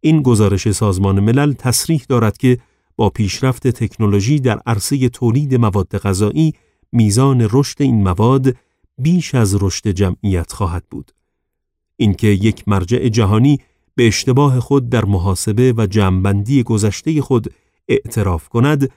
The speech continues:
بسیار مقبول و پسندیده است، لیکن باید به بررسی علل و عوامل مؤثر در آن اشتباهات در محاسبه و جمع‌بندی پرداخت تا مشخص شود که دست‌های پشت پرده در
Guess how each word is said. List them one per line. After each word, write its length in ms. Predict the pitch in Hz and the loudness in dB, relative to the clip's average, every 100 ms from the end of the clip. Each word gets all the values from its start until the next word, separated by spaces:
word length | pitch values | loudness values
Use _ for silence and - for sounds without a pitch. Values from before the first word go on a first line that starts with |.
| _ _ _ - | _ _ _ -4
بسیار 520 | 117 - 147 151 139 | -2 2 2 2 0
مقبول 560 | 110 101 - 120 135 117 | 0 0 0 0 0 0
و 80 | |
پسندیده 640 | 104 104 107 92 92 95 139 | -2 -4 -2 -2 -2 -2 -2
است، 420 | 87 - - - - _ _ _ | -2 -8 -12 -12 -16 _ _ _
لیکن 360 | 123 104 117 107 | -4 0 2 2
باید 420 | 101 110 135 139 | 2 2 0 0
به 100 | 120 | 0
بررسی 600 | 104 95 101 - 135 - - | 0 -2 -2 0 0 0 0
علل 240 | 117 135 | 0 2
و 60 | 143 - | 0 0
عوامل 400 | 110 104 117 113 | 0 0 0 0
مؤثر 540 | 107 110 - - 151 | 0 -2 -4 -2 -2
در 260 | 131 110 - | 0 -2 -4
آن 200 | - 143 - | -2 -2 -2
اشتباهات 760 | 123 - 117 98 80 127 143 - _ _ _ _ - | -6 -6 -2 -2 0 0 0 -2 _ _ _ _ -4
در 140 | 87 | -2
محاسبه 800 | 92 82 95 85 - 101 135 143 | 0 0 0 -2 -2 0 2 2
و 100 | 117 | 0
جمع‌بندی 720 | 92 104 87 90 90 87 110 | 0 0 0 0 -2 -2 -4
پرداخت 600 | 101 98 90 120 147 - | -4 -4 -2 0 0 0
تا 200 | 143 143 - _ _ _ - | 0 0 -2 _ _ _ -6
مشخص 560 | 95 107 90 - 139 | -2 -2 -4 -4 -4
شود 340 | - 131 127 120 | -4 -2 -2 -2
که 120 | 113 | -4
دست‌های 520 | 98 90 - - 101 | -2 -2 -4 -6 -4
پشت 400 | 92 90 95 - | -4 -6 -8 -6
پرده 440 | 101 104 104 156 - _ _ _ | -4 -2 0 0 0 _ _ _
در 140 | 117 | -2